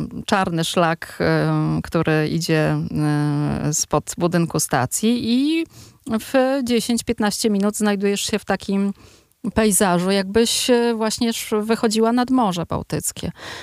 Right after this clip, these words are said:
E, mówimy dzieciom, że za tymi sosnami jest morze i one wierzą, bo to są przepiękne wydmy, e, wrzosowiska, e, które sąsiadują z, jeszcze z bagiennymi, wspaniałymi obszarami, takimi jak,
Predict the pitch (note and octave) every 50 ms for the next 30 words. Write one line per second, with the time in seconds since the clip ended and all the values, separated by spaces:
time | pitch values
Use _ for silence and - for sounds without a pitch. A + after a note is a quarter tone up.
0 | - - - - - - E3 E3+ E3+ D#3+ D#3+ E3 E3+ F3 E3 F3 F3 - E3+ E3+
1 | E3+ E3+ F3 F3 F3 F3 D#3+ - E3+ E3 - - F3 D#3+ E3 E3+ D#3+ E3+ E3 D#3
2 | - F3+ E3+ D#3+ E3 D#3+ - E3+ E3 - - D#3+ D#3+ E3 D#3+ D#3+ D#3 D#3 - -
3 | E3 D3 D3 D#3 F3+ F3 F3 F3 F3+ F3+ F#3 G3 G#3+ A3 A#3+ A#3 F#3+ E3 D#3+ E3
4 | D#3+ D#3+ E3+ - F3+ F3 - F#3 - - - - A3+ - - B3 A3+ G#3+ - G#3+
5 | G3 F3+ G3 G3+ G3 G#3 G#3 G3+ G#3 G#3+ A3 A3+ - - - - - - - -
6 | - F#3+ F#3+ F#3+ F3+ F#3 G3+ G3 - - G3+ F3 F3 F3+ F#3 - - - - F#3
7 | E3+ E3+ F3 F3 E3+ E3+ E3+ - - D3 D#3 D#3+ D#3+ E3 E3 E3+ E3 - - F#3+
8 | F3 E3 - F#3+ F3 E3 - F3+ D#3 E3 D#3+ D#3+ D3+ D3 D3+ D3+ - - - D#3
9 | D3+ - - D#3+ D#3 E3+ E3+ D#3 D#3 E3+ D#3+ D#3 D3+ D3+ D3 D3+ D3 D3 D3 D3
10 | - - - D#3 D3 D3 D3 D#3 D#3+ E3 D#3+ D#3+ E3+ D#3+ - - D3+ C#3+ C#3 C#3
11 | C#3 C#3 C3+ - - - - - C3 C#3+ D3 D#3 - D3 D3 - -